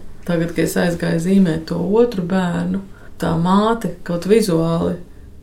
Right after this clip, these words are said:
maz mainījusies, visa viņas stāja bija pilnīgi savādāka, kā viņa turēja to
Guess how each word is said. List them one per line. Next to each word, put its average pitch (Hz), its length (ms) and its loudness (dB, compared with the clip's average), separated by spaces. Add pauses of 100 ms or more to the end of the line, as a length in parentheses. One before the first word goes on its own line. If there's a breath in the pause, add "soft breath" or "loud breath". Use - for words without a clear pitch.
(380)
maz 202 280 4
mainījusies, 185 680 2
visa 190 400 0
viņas 170 260 -2
stāja 165 680 2
bija 170 340 -2
pilnīgi 226 640 2
savādāka, 160 720 2 (540 loud breath)
kā 196 260 2
viņa 165 280 2
turēja 170 380 2
to 170 220 -2